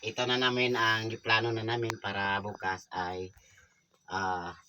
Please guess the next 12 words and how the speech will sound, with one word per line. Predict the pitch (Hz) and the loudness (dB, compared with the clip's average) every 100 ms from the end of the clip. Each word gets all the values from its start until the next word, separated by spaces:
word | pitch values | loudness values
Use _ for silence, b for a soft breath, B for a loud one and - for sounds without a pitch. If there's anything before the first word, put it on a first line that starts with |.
| - | -6
sa | 123 | -2
mga | 120 117 117 | -2 -2 0
tao, | 120 107 - | 2 2 -2
tatrabaho | - 107 101 101 98 | -8 -8 -2 2 2
na | 98 95 | 0 -4
lang. | 95 98 - _ | -4 -6 -12 _
Sa | - | -10
pagka | 104 123 139 | -4 -2 2
ngayon, | 156 139 131 131 - b b b | 2 4 2 0 -6 b b b
ay | - 110 113 113 113 113 | 2 6 6 4 2 0
plano | 120 120 127 127 | 4 6 6 4
na | 120 117 117 | 4 2 0